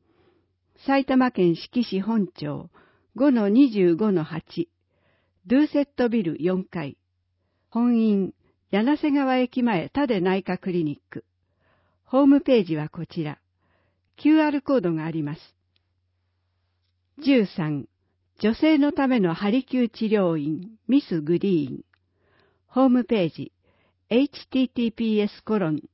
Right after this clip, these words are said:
スラッシュスラッシュダブリュダブリュダブリュドットエムアイエスエスジーアールイーエヌドットジェー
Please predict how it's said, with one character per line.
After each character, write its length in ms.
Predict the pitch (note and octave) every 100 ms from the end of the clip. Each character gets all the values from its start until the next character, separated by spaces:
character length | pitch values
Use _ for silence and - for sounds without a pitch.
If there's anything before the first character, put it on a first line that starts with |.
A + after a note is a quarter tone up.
| -
ス 80 | -
ラ 100 | B3
ッ 40 | C4+
シ 200 | - F3+
ュ 20 |
ス 160 | -
ラ 120 | F#3+ F#3
ッ 20 |
シ 240 | - -
ュ 60 | - _ _ _ _ _
ダ 120 | F#3+
ブ 120 | G3+ C#4
リ 120 | C#4
ュ 20 |
ダ 140 | B3+
ブ 120 | B3 A#3+
リ 120 | A#3
ュ 40 |
ダ 140 | A3 G#3+
ブ 80 |
リ 140 | D#3+ D3+
ュ 40 |
ド 120 | D3
ッ 60 | D3+ _
ト 180 | - D#3 _ _ _ _ _ -
エ 120 | G3
ム 200 | C#4 C#4+
ア 80 | C#4
イ 200 | B3+ -
エ 100 | A#3+
ス 160 | -
エ 120 | B3 A#3+
ス 260 | - E3+
ジ 320 | D3 G3+ C#4 C#4
ー 120 | C4
ア 40 |
ー 40 | G3
ル 180 | E3
イ 640 | - A3+ B3 A#3+ A3+ A3+ -
ー 40 |
エ 60 | G#3+
ヌ 200 | D#3 - _ _ _
ド 120 | F3+ G#3
ッ 60 | -
ト 180 | G3 F3+
ジ 140 | - G#3+
ェ 80 |
ー 60 | A3+